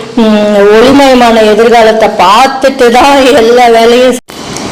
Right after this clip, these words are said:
செய்யறவங்க நிறைய பேர் இருப்பாங்க. ராசி பலன் பார்த்துட்டு,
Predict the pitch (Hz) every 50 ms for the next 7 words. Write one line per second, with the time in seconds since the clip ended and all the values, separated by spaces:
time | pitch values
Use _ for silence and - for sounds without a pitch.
0 | - - - - - 311 302 311 320 330 330 320 311 294 285 277 262 254 240 214
1 | 262 294 311 330 311 330 320 302 302 311 311 302 294 285 - - 262 254 247 240
2 | 233 226 226 226 226 220 214 214 240 233 285 240 220 247 226 220 214 214 - 214
3 | 214 214 214 214 214 220 214 - 208 214 220 247